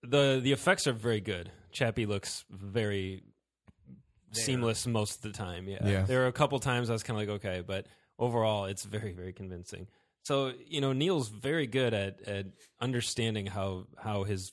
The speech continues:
Speaker 1: his look and his vision is gonna meld with post-production and make something that seems very real and very lifelike. So points to him for that. And he's a,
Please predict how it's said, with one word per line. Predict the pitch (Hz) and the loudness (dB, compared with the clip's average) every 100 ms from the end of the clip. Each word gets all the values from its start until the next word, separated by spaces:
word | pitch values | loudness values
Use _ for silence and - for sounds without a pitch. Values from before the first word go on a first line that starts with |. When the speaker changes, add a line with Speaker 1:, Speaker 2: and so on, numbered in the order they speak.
| - | -8
Speaker 1:
his | 104 92 | -8 -4
look | 104 104 107 | -2 -2 -2
and | 101 | -6
his | 98 | -6
vision | 104 92 98 | -8 -8 -10
is | 90 | -8
gonna | 92 90 - _ - | -10 -10 -12 _ -12
meld | 101 104 101 104 | -6 -2 -2 -2
with | 101 90 - | -4 -6 -4
post-production | 104 - 95 92 - 90 | -4 -4 -8 -8 -10 -10
and | 90 | -8
make | 92 - | -8 -10
something | 98 92 | -12 -12
that | 87 - | -12 -10
seems | 95 87 | -12 -12
very | 85 87 | -12 -12
real | 85 87 82 | -12 -12 -12
and | 87 | -10
very | 87 | -10
lifelike. | 90 85 - - - - _ _ _ _ - | -8 -8 -10 -12 -14 -18 _ _ _ _ -6
So | 101 | -4
points | 90 147 151 | 0 -2 -2
to | - | -2
him | 104 95 | -2 -2
for | 90 | -2
that. | 90 85 - - _ - | 0 -2 -6 -20 _ 0
And | 131 | 2
he's | 127 | 2
a, | 135 | 2